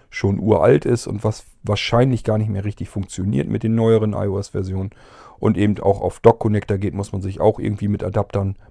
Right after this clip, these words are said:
behelfen. Ist alles nicht schön, ist alles nicht das, was man will. Ist also jetzt im Moment die beste Möglichkeit, die ich gefunden habe,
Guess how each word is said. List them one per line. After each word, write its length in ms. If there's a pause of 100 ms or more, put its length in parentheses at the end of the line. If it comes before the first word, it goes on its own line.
behelfen. 520 (580)
Ist 220
alles 320
nicht 160
schön, 280
ist 120
alles 240
nicht 160
das, 180
was 140
man 220
will. 180 (1600)
Ist 180
also 220
jetzt 260
im 100
Moment 440
die 60
beste 360
Möglichkeit, 640
die 40
ich 100
gefunden 500
habe, 420